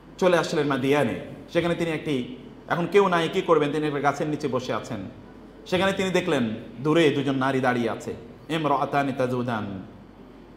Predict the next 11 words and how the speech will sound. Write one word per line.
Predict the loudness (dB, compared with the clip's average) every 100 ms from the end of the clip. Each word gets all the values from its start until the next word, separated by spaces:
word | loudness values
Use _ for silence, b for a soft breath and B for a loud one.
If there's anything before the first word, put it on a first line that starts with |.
| -20 -20 2
তিনি | 4 6
সেখানে | 6 6
গিয়ে | 8
বললেন, | 8 8
"মা | 6
খাতবুকুমা, | 6 4 2 -2 0 -2 -4 -8 -16 -20 -20 -20 -20 -4
আপনি | -2 0
এখানে | 0 0
কেন | 0 0
দাঁড়িয়ে | 0 0 -2
আছেন?" | -4 -10